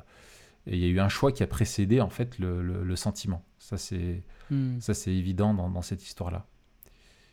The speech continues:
Speaker 1: Mais c'est vrai que ça peut être utilisé un petit peu comme, euh, comme idée d'un, d'un coup de foudre quand on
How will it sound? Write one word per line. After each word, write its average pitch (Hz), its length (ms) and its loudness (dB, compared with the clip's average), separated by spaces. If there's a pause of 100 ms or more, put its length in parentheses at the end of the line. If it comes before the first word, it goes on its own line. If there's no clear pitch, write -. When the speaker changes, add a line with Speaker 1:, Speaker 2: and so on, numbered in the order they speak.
(240)
Speaker 1:
Mais 143 160 12
c'est - 160 2
vrai 139 140 4
que 113 140 6
ça - 300 4
peut 120 160 4
être 135 240 2 (160)
utilisé 107 480 4
un 127 80 4
petit - 160 -2
peu 123 160 2
comme, 87 320 2
euh, 82 240 -2 (880)
comme 90 180 2
idée 98 280 6
d'un, 90 200 2
d'un 85 140 2
coup - 160 -6
de - 80 -14
foudre 107 500 0
quand - 240 -8
on 85 160 -2